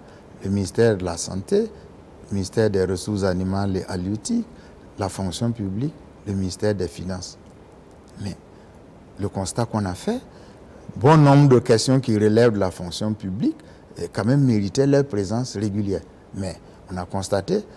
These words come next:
on nous envoie des agents qui disent qu'ils ne peuvent pas décider, et d'une réunion à l'autre,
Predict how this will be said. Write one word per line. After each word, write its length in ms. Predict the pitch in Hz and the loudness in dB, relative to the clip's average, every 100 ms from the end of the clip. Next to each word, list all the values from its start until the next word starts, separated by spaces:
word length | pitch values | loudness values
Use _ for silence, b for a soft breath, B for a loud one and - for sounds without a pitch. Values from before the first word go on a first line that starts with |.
| B B | B B
on 80 | 117 | 2
nous 240 | 120 110 | 4 4
envoie 300 | 107 98 110 | 2 2 2
des 200 | 101 87 | 2 2
agents 340 | 98 120 220 196 | 0 -2 -4 -6
qui 140 | 117 107 | -4 -4
disent 240 | 98 104 | -2 -2
qu'ils 120 | 117 | 0
ne 40 | 107 | 0
peuvent 200 | - 90 | 0 0
pas 140 | 110 | 2
décider, 460 | 104 92 101 117 233 - B B | 0 0 -2 -2 -4 -6 B B
et 80 | 110 | 2
d'une 240 | 131 139 | 6 6
réunion 360 | 120 110 113 123 | 6 4 2 0
à 120 | 98 | -2
l'autre, 260 | 104 143 | -4 -4